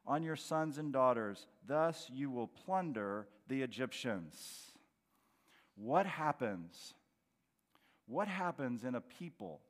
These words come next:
What happens in a person when the name of God, the self-existent, personal, promise-keeping God,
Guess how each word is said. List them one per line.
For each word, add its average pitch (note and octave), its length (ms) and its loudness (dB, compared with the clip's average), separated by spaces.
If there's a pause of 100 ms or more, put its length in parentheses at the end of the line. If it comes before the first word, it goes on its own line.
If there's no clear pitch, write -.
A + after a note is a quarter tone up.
(160)
What D#3+ 160 2
happens F3 480 -2
in D#3+ 140 -4
a D#3+ 140 -4 (240)
person B2+ 560 -2 (240)
when C#3+ 240 2
the C#3+ 80 4
name D#3+ 480 2
of D#3+ 180 -2
God, A#2 420 6 (540)
the C3+ 140 -2 (160)
self-existent, D#3+ 1200 2 (260)
personal, C#3 840 0 (240)
promise-keeping F#3+ 1040 4
God, C#3 440 6